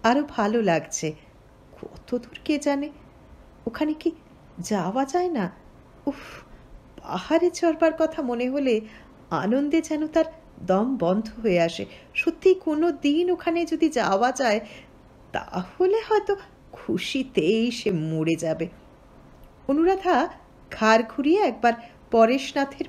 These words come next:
পাহাড়টা দেখে নিলে, বেশ স্পষ্ট দেখা যাচ্ছে।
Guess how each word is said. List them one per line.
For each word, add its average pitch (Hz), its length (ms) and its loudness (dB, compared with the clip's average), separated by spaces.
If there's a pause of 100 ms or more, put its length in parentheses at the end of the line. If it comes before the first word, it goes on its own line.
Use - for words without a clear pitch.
পাহাড়টা 233 460 -2 (380)
দেখে 185 320 0
নিলে, 160 280 -4 (600)
বেশ 339 280 4
স্পষ্ট 294 400 0
দেখা 190 300 0
যাচ্ছে। 165 340 -4